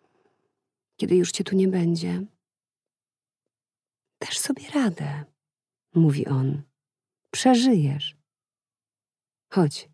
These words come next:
otrzepię cię. To nie zejdzie, nie od otrzepywania”. „Zapnij guziki”, mówi on. „Nie bądź smutna”. Biuletyn Liceum imienia pułkownika Henry'ego Parkmana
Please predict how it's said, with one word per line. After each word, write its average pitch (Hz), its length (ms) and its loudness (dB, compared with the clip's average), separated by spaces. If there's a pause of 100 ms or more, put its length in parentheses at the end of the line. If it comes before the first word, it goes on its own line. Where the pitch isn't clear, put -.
(160)
otrzepię 143 500 -4
cię. 143 220 -10 (1120)
To 240 100 4
nie 247 160 8
zejdzie, 170 440 6
nie 196 220 6
od 185 220 0
otrzepywania”. 170 920 -2 (1400)
„Zapnij 175 420 2
guziki”, 170 680 -4 (180)
mówi 160 320 0
on. 151 300 -4 (1600)
„Nie 226 240 6
bądź 143 440 -2
smutna”. 151 760 -6 (2250)
Biuletyn 269 680 6
Liceum 226 600 6
imienia 185 360 6
pułkownika 170 720 4
Henry'ego 151 520 4
Parkmana 147 720 2